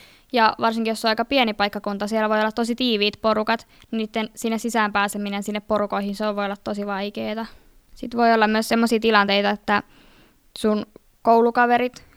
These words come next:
lähtee viettää aikaa semmoiseen paikkaan, mihinkä sä et ite halua osallistua, niin voi kokea, että sä jäät ihan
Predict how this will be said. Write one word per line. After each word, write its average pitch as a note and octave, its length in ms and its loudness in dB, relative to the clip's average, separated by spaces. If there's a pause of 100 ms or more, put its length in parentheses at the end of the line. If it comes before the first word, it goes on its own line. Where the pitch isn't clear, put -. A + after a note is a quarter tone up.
lähtee A3 380 0
viettää A3+ 340 4
aikaa G3+ 380 4
semmoiseen G3+ 560 -2
paikkaan, G3+ 420 0
mihinkä G#3 220 -6
sä A3 120 0
et G#3 100 -2
ite G#3 180 0
halua G3 340 2
osallistua, A3 680 0 (520)
niin G#3+ 160 -4 (120)
voi G#3+ 160 2
kokea, A3+ 300 0
että G#3 140 -4
sä G#3 100 -4
jäät G3 200 -2
ihan G#3+ 240 0